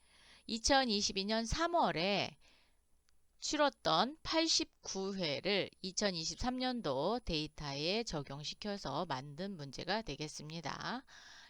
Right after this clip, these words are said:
이알피 물류 시뮬레이션은 기초 데이터가 필요합니다. 이 기초 데이터는 나눔 클래스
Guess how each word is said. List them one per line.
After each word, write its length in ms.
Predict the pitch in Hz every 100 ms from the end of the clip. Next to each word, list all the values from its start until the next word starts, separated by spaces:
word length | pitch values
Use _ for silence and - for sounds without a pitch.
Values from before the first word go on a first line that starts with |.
| -
이알피 480 | 214 269 277 277 254
물류 320 | 180 185 208
시뮬레이션은 800 | 247 254 240 165 160 143 208 226 -
기초 480 | 185 - 226 214
데이터가 720 | 196 143 135 - 135 - 190 226
필요합니다. 640 | - 220 180 143 - - -
이 140 | 190 196
기초 340 | 180 - 214
데이터는 800 | 196 165 - 160 156 214 254 285 - - - - - _ _ _ _ _
나눔 380 | - 185 208 233
클래스 760 | 220 170 156 - - 131 117